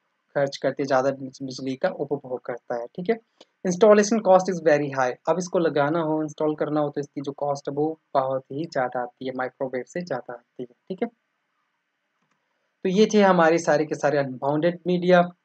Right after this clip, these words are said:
ठीक है। आप सबको I hope clear हो गया होगा। आपने बार बार videos को देखना है, जो points नहीं clear हैं वो आपको क्लियर हो जाएंगे, ठीक है। और question number जो एटीन है वो आता है, what is data communication?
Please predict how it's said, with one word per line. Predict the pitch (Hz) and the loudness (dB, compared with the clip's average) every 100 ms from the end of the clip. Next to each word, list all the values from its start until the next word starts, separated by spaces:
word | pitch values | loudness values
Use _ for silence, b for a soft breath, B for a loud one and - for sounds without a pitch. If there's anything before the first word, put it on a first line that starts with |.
| _ _ _ _ - _ - | _ _ _ _ -20 _ -12
ठीक | 185 | -6
है। | 202 202 _ _ 156 | -6 -8 _ _ -4
आप | 147 | -4
सबको | - 151 151 151 147 147 | -2 -4 -2 -2 -2 -2
I | 143 | -2
hope | 165 - _ - | -4 -12 _ -6
clear | 147 151 | -2 0
हो | 147 147 | 2 2
गया | 147 156 156 | 2 2 2
होगा। | 139 143 147 147 - _ _ _ _ _ _ 147 | 2 0 0 -4 -8 _ _ _ _ _ _ -2
आपने | 139 147 131 | 0 0 2
बार | 139 139 | 4 4
बार | 143 143 | 4 2
videos | 143 139 147 143 | 0 -4 -4 -4
को | 151 | -4
देखना | 139 139 151 151 | -2 -2 -2 -2
है, | 147 147 - _ _ _ _ - | -2 -4 -12 _ _ _ _ -12
जो | 143 143 135 - | -4 -4 -4 -4
points | 143 139 - | -4 -4 -6
नहीं | 143 151 | -2 -2
clear | 151 143 147 143 | -2 -4 -2 -2
हैं | |
वो | 135 139 | 0 -2
आपको | 135 139 | -2 -8
क्लियर | 139 143 143 | -6 -4 -2
हो | 143 | -4
जाएंगे, | 139 139 135 139 | -2 -4 -4 -8
ठीक | - 175 | -8 -6
है। | 208 208 _ _ _ - | -6 -8 _ _ _ -4
और | 185 | -2
question | 185 208 | 0 2
number | 196 190 | 6 6
जो | 185 190 | 6 2
एटीन | 185 196 202 185 | 2 2 2 2
है | 170 | 2
वो | 160 160 | 4 2
आता | 151 165 | 4 4
है, | 165 180 | 4 6
what | 165 185 180 | 6 6 4
is | 170 147 | 0 2
data | 156 143 143 | 2 2 0
communication? | 143 131 135 127 131 127 120 | -2 -4 -6 -6 -6 -6 -12